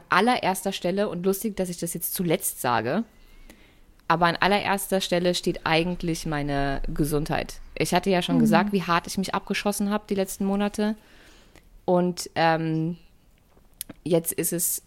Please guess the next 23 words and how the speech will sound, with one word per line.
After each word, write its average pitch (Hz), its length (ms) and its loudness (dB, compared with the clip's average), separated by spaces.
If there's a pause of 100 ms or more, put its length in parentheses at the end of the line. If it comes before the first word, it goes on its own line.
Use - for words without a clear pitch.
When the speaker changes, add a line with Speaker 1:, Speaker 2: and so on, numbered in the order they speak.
(120)
Speaker 1:
an 165 260 0
mir, 190 460 2 (360)
mich 170 500 -2
und 175 180 -6
meine 165 280 -2
Gesundheit 175 720 -2 (180)
erneut, 143 600 -2 (500)
ähm, 190 420 0 (120)
an 180 140 -2
erste 175 300 -2
Stelle 175 300 -2
zu - 140 -4
setzen 220 560 0 (500)
und 185 240 0
mich 180 260 0
wieder 190 180 4
fit 240 160 -2
zu 208 120 -4
kriegen. 113 340 -8 (680)
Und 175 200 -2
zwar 240 300 4
Speaker 2:
Mhm. 247 60 -2
Speaker 1:
ohne 214 440 6